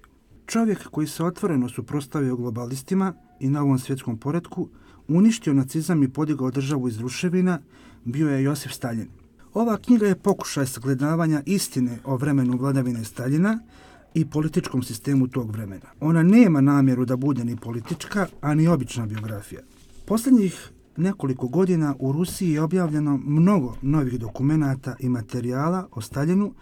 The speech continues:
i njegovoj epohi vladavine. Pojavila su se i nova istraživanja o Staljinu i staljinizmu koja ga rehabilituju u mnogo čemu. Interesovanje za te teme u ruskom društvu ostaje veliko i ta tema je i danas neiscrpna.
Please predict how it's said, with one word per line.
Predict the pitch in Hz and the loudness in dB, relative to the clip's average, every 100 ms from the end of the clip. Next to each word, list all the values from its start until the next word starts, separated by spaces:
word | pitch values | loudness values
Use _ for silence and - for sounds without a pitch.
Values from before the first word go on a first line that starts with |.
| - - - - | -20 -20 -18 -2
i | |
njegovoj | 135 156 165 160 139 139 | 0 2 2 2 2 0
epohi | 131 139 143 - | -6 -4 -6 -4
vladavine. | 123 127 120 107 82 - - - - | -2 -2 -2 -6 -10 -18 -20 -20 -10
Pojavila | 139 139 160 196 220 | -2 0 2 0 0
su | 190 156 | -2 -8
se | 143 151 | -4 0
i | |
nova | 160 220 160 120 | 4 4 2 -2
istraživanja | 120 127 117 120 131 151 123 | -6 -6 -6 -2 0 0 -2
o | |
Staljinu | 110 - 131 147 | -4 -6 -2 2
i | 127 | 2
staljinizmu | - 113 123 127 123 208 226 - - - _ | 0 -4 0 0 0 -2 -2 -10 -20 -20 _
koja | - 135 131 | -6 -4 -2
ga | 131 135 | 0 0
rehabilituju | 135 135 139 135 170 - 196 156 | -2 -2 -2 0 -2 -2 0 0
u | 151 | 2
mnogo | 151 170 117 | 2 2 0
čemu. | 110 - 110 104 - _ _ - - | -6 -10 -8 -10 -14 _ _ -12 -2
Interesovanje | 151 156 151 139 151 147 196 214 | -2 0 -2 -2 -2 0 2 2
za | 147 | 0
te | 135 202 | -2 -2
teme | 143 160 180 | 0 0 2
u | 151 | 2
ruskom | 147 180 - 123 | 2 -2 0 -2
društvu | 117 147 165 - 156 | 0 -2 -4 -6 -6
ostaje | 139 143 - 185 147 131 | -4 -6 -4 -2 -2 -4
veliko | 135 165 202 220 220 - | -2 -2 -2 -2 -6 -4
i | 131 127 | -6 -4
ta | 180 | -4
tema | 165 - 165 170 | -4 -2 0 2
je | 143 | 0
i | 123 | -2
danas | 143 156 139 | -2 -2 -2
neiscrpna. | 143 117 110 - - | -4 -4 -8 -16 -18